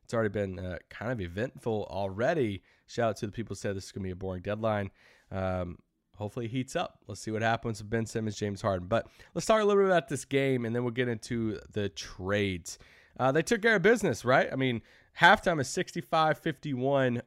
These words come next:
Mavs. I mean, Luka, I mean, he dropped twenty-seven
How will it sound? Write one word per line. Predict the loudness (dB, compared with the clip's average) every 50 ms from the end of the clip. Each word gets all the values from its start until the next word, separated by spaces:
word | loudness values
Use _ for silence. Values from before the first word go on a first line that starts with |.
| -10
Mavs. | -6 -2 0 2 2 4 4 4 4 2 0 -2 -6 -10 -10 -8
I | -6 -4
mean, | -2 -2 -2 0
Luka, | 0 0 0 2 2 4 4 4 2 -2 -6 _ _ _ _ _ _ _ _ _ _ _ _ _ _ _ _ -20 -8 -4
I | 0
mean, | 0 2
he | 2
dropped | 0 -2 -4 -4 -6 -6
twenty-seven | -6 -4 -4 -2 -2 -2 -4 -6 -8 _ _ _ _ _ -16 -4 0 2 2 2 2 0 -2 -2 -4